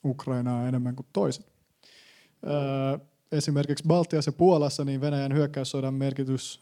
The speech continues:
Euroopalle on ollut kristallinkirkas. Ja, ja nämä maat ovat tukeneet Ukrainaan, Ukrainaa kokoaan huomattavasti enemmän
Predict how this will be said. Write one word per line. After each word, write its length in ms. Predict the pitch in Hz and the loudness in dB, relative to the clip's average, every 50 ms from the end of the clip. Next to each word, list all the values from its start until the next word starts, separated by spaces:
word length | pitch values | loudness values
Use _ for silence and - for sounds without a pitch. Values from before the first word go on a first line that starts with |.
| - | -12
Euroopalle 560 | - 143 135 135 135 127 127 135 131 127 127 | -6 -4 -2 -2 -2 -2 -2 -2 -2 0 0
on 120 | 127 123 123 | 2 2 0
ollut 180 | 120 120 123 - | 0 -2 -4 -6
kristallinkirkas. 1040 | - - 143 - - 131 117 117 117 117 - 147 165 190 180 208 202 - - _ _ _ _ _ - - - - - - - - - _ _ _ - | -4 -4 -4 -2 -2 -4 -4 -4 -4 -2 2 2 2 4 4 2 0 0 -2 _ _ _ _ _ -20 -20 -20 -20 -20 -20 -20 -20 -20 _ _ _ -6
Ja, 400 | - 127 131 135 131 131 131 139 - | -4 0 2 4 4 4 4 4 2
ja 260 | 139 135 131 131 131 | 2 4 4 4 4
nämä 200 | 131 139 139 139 | 4 4 4 4
maat 380 | 147 151 156 147 143 147 - - | 6 6 6 6 4 2 -2 -2
ovat 320 | - 135 131 135 135 135 | 0 0 2 0 0 2
tukeneet 460 | - 156 147 151 143 135 135 135 143 | 2 2 4 4 4 4 2 2 2
Ukrainaan, 800 | 156 151 151 - 143 135 131 127 127 127 123 123 123 123 123 - _ _ _ _ - | 0 -2 -2 -4 -4 -4 -2 -2 -2 -2 0 0 0 -2 -4 -6 _ _ _ _ 2
Ukrainaa 520 | 147 151 151 - 139 131 127 127 123 123 | 2 2 4 4 2 2 4 4 2 2
kokoaan 380 | - - 139 135 - 127 120 123 | 2 2 0 2 2 2 2 4
huomattavasti 680 | 127 135 131 123 127 - 123 120 123 - - - - - | 4 4 4 2 0 -2 -2 -2 -2 -2 -4 -6 -4 2
enemmän 520 | 160 160 151 135 127 123 123 123 139 135 | 2 4 4 4 0 -2 -4 -6 -8 -8